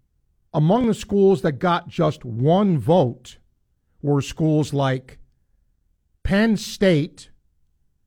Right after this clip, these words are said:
U C L A, Florida State, and North Carolina.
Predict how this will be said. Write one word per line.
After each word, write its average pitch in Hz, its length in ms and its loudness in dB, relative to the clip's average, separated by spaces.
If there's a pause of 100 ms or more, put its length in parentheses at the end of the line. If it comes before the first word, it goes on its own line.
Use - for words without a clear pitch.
(320)
U 170 260 0
C 180 260 0
L 156 220 2
A, 147 480 0 (760)
Florida 185 720 2
State, 131 720 -8 (800)
and 160 180 0
North 165 300 0
Carolina. 147 640 -2